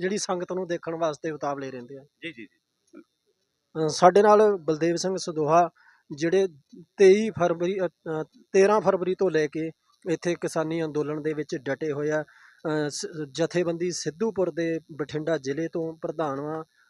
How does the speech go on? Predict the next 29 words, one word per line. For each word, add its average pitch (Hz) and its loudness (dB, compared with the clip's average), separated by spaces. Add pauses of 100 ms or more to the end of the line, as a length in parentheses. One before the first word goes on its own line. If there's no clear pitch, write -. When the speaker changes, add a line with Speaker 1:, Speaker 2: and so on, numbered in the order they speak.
(120)
Speaker 1:
ਤੇ 185 2 (100)
ਇੱਥੇ 180 -6
ਤੇਰਾਂ 180 -4
ਫਰਵਰੀ 165 -6
ਤੋਂ 170 -6
ਲੈ 151 -4
ਕੇ 175 -6 (120)
ਗਰਾਊਂਡ 170 -2
ਲੈਵਲ 160 -4
'ਤੇ 156 -6
ਆ 151 -2
ਜਿਹੜਾ 147 -4
ਇਹਨਾਂ 160 -6
ਵੱਲੋਂ 143 -6 (640)
ਬੜੀ 202 2 (320)
ਮਿਹਨਤ 165 0
ਦੇ 214 4
ਨਾਲ 165 2
ਆ 160 0
ਜਿਹੜਾ 160 -2
ਇੱਥੇ 160 -4
ਮੋਰਚੇ 156 -6
ਦੇ 147 -6
ਵਿੱਚ, 147 -6
ਅਹ, 143 -12
ਸੇਵਾਵਾਂ 147 -4
ਨਿਭਾਈਆਂ 147 -4
ਜਾ 131 -8
ਰਹੀਆਂ। 151 -10